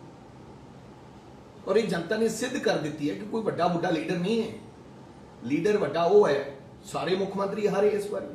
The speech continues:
ਵੱਡਾ ਲੀਡਰ ਉਹ ਹੈ ਜਿਹੜਾ ਜਨਤਾ ਦੇ ਵਿੱਚ ਰਹਿੰਦਾ ਹੈ, ਲੋਕਾਂ ਨਾਲ ਪਿਆਰ ਰੱਖਦਾ, ਚਾਹੇ ਉਹ ਕਿਸੇ ਪਾਰਟੀ ਦਾ ਵੀ ਹੈ,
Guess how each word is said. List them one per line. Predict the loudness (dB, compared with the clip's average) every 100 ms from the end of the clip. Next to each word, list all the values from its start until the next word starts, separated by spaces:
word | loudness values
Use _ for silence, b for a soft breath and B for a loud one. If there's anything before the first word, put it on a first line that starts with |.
| -14 -18 -20 -20 -20 -20 -20 -20 -20 -20 -20 -20 -20 -20 -18 -8
ਵੱਡਾ | -4 0 0
ਲੀਡਰ | 0 0
ਉਹ | 2 4
ਹੈ | 4
ਜਿਹੜਾ | 4 2
ਜਨਤਾ | 2 -2 0 2 2
ਦੇ | 2
ਵਿੱਚ | -2 -6
ਰਹਿੰਦਾ | -10 -10 -12
ਹੈ, | -4
ਲੋਕਾਂ | -2 0 0
ਨਾਲ | -2
ਪਿਆਰ | -2 -4 -6
ਰੱਖਦਾ, | -8 -12 -8
ਚਾਹੇ | -4 -2
ਉਹ |
ਕਿਸੇ | -2 -2 -2
ਪਾਰਟੀ | -2 -4 -6 -10
ਦਾ | -10
ਵੀ | -10
ਹੈ, | -14